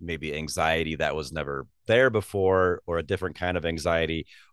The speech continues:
or film festivals are, are essentially back. Um, you know, that maybe some hybrids are going on, but,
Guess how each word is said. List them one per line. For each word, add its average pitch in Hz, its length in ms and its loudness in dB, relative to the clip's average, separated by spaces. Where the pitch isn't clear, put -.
or 85 400 2
film 110 300 0
festivals 73 760 -2
are, 71 300 -2
are 65 240 -6
essentially 73 420 -6
back. 65 440 -4
Um, 64 500 -8
you 78 100 -6
know, 71 80 -4
that 69 120 -8
maybe 76 200 -2
some 76 140 -4
hybrids 76 480 -2
are 76 60 -10
going 69 280 -4
on, 65 220 -6
but, - 180 -10